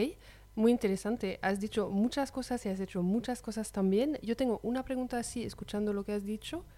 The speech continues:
Si tu sueño era entrar en la televisión y lo lograste, ¿por qué te has ido al final? Porque te has quedado un par de años, pero tampoco, o sea, podemos creer que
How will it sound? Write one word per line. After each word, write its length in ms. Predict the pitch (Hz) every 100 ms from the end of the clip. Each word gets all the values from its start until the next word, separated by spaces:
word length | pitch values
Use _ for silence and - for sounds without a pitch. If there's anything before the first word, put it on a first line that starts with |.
| - - -
Si 140 | 247
tu 160 | - 247
sueño 480 | - 269 233 175 -
era 320 | 196 190 - - -
entrar 380 | 190 190 208 214
en 100 | 220
la 80 | 208
televisión 580 | 214 202 185 - 202 196
y 160 | - 196
lo 400 | 180 175 170 175
lograste, 680 | 175 185 214 269 - 240 294 - - - - - - - - -
¿por 140 | 202
qué 80 | 214
te 100 | 208
has 140 | 202
ido 140 | 208 185
al 80 |
final? 380 | 165 190 247 214 -
Porque 180 | 196 190
te 80 | 190
has 100 | 180
quedado 200 | 214 208
un 100 | 185
par 160 | 180 196
de 120 | 196
años, 300 | 226 302 285
pero 220 | - 180
tampoco, 720 | 175 170 - 190 190 185 175
o 120 | - 165
sea, 140 | 185
podemos 360 | 185 185 196 -
creer 300 | 202 208 208
que 180 | 190